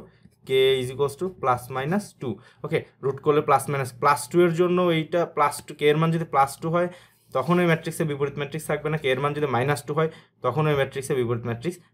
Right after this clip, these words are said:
থাকবে না। So আমাদের এখান থেকে তাহলে অ্যান্সারটা কি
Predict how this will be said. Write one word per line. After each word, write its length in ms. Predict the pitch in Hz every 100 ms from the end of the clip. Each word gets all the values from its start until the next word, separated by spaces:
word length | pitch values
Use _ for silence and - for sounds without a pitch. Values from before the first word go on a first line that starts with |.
| _
থাকবে 300 | 135 120 117
না। 120 | 104 - - _
So 100 | - 113 - -
আমাদের 240 | 127 147 147
এখান 140 | 143 156
থেকে 140 | 151 151
তাহলে 220 | 147 147
অ্যান্সারটা 720 | 160 156 127 165 156 - 160 156 156 151
কি 100 | 160